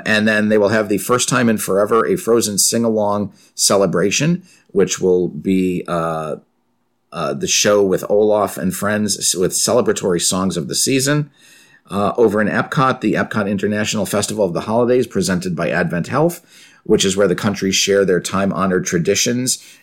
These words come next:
uh, and they tell you about their traditions through music, dance, and storytelling.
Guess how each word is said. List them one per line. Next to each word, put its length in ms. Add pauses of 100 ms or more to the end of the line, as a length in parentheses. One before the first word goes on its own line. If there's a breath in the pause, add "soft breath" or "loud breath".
(120)
uh, 220
and 120
they 100
tell 280
you 460
about 560
their 240
traditions 540
through 160
music, 360
dance, 300
and 140
storytelling. 880